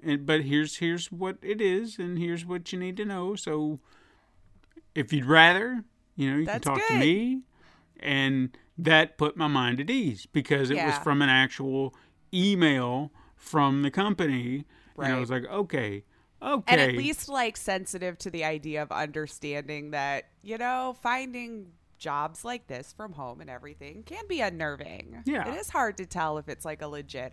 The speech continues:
Speaker 2: offer or from a legit human or anything these
Speaker 1: Mm-hmm.
Speaker 2: days, you know?
Speaker 1: Yeah,
Speaker 2: So
Speaker 1: so
Speaker 2: it's nice that they were sensitive to that concern.
Speaker 1: Right.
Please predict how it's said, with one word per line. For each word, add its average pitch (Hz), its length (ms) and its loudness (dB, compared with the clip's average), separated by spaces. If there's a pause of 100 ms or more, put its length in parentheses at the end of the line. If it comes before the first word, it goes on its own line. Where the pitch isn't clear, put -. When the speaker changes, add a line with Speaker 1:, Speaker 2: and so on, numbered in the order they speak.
Speaker 2:
offer 131 640 -8
or 135 180 -12
from 139 200 -16
a 127 60 -12
legit 135 400 -12
human 123 640 -10
or 135 240 -12
anything 120 400 -6
these 104 200 -6
Speaker 1:
Mm-hmm. - 220 -12
Speaker 2:
days, 165 160 -16
you 165 100 -16
know? 151 320 -16 (160)
Speaker 1:
Yeah, 135 300 0
Speaker 2:
So - 0 -
Speaker 1:
so 139 380 2
Speaker 2:
it's - 240 -6
nice 240 300 -6
that 214 140 -10
they 180 100 -14
were 156 120 -14
sensitive 147 440 -12
to 139 80 -6
that 120 180 -4
concern. 123 480 -8 (300)
Speaker 1:
Right. 107 380 0